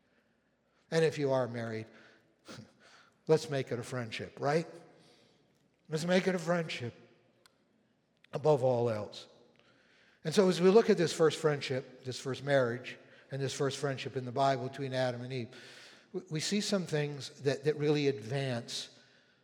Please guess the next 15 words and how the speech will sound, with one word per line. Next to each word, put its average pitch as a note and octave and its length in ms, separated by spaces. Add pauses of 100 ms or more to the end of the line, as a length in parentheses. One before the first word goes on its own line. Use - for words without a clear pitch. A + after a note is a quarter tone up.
(220)
this D3 160
foundation D3 640
of C3 120
trust - 460
and A#2+ 160
respect. A2+ 600 (640)
A-, D3+ 200
and D3 100
the D3+ 60
first F3+ 260
thing E3 120
is C3 160
we C#3 120
encounter C3 520 (460)
mutuality, B2+ 1080